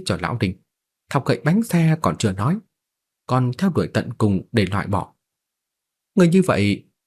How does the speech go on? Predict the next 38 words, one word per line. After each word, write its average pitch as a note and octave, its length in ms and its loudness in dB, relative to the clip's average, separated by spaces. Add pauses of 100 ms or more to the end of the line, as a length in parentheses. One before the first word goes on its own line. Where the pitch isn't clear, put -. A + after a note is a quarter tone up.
(120)
Lâm G2 160 0
Bắc G#2 180 -2
Thần E2 240 -4 (120)
cũng A2+ 280 0
không C3 260 -2
tiếc G#3+ 200 0 (380)
mà D#2+ 320 -4
phô G2+ 240 0
hết D3 80 0 (100)
tính D3+ 160 2
nết A3+ 160 4
ra, - 220 -6 (560)
một D3 140 4
chút A3 180 0
mặt A2+ 240 -2
mũi E3 340 2
cũng - 120 0
không F#2 220 -2
cho. G2 300 -6 (320)
<laughs> A#2 80 4 (2250)
Bạch D3+ 200 -2
Hải G2 120 -6
Cầm G#2+ 340 0
hơi A#2 200 2
nhắm A2 240 -2
mắt G3 180 -8
lại, F2+ 180 -6 (760)
vết A2+ 180 0
kiếm A2+ 340 2
trên F#2 200 0
mặt F2+ 220 -8
nhăn C3+ 240 0
lại, F#2+ 200 -6 (360)
trông E2 380 -2
có F#2 160 -2
chút - 160 -6
đáng B2 220 -4
sợ, - 240 -4